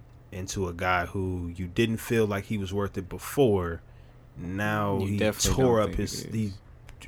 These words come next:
Speaker 1: fucked up his ankle in every way possible. Um, I, I, I, I don't think that he's gonna get that contract. He probably gonna get, he's either gonna have to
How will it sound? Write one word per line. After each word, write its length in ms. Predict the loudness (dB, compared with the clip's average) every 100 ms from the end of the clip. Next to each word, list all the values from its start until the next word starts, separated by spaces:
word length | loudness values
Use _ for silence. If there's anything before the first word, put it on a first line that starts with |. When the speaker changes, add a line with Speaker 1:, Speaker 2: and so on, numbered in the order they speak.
| -14
Speaker 1:
fucked 420 | -6 -2 2 2 2
up 140 | 2
his 140 | 0
ankle 280 | 0 -2 -2
in 100 | -4
every 280 | -2 -2 0
way 180 | -2 -4
possible. 600 | 2 0 0 -6 -8 -10 -16 -20 -20 -20 -10
Um, 520 | -4 -2 -2 -4 -8 -10
I, 140 | -2 0
I, 180 | 2 2 2 0 0
I, 40 |
I 40 |
don't 180 | -2 -2
think 200 | -4 -4
that 120 | -4
he's 160 | -4 -6
gonna 140 | -6
get 160 | -6 -4
that 160 | -4 -6
contract. 480 | -4 -4 -2 -4 -2
He 100 | -2
probably 200 | -2 0
gonna 120 | -2
get, 140 | -4 -2
he's 180 | 0 2
either 120 | 2
gonna 120 | 0 0
have 140 | 0 0
to 200 | -2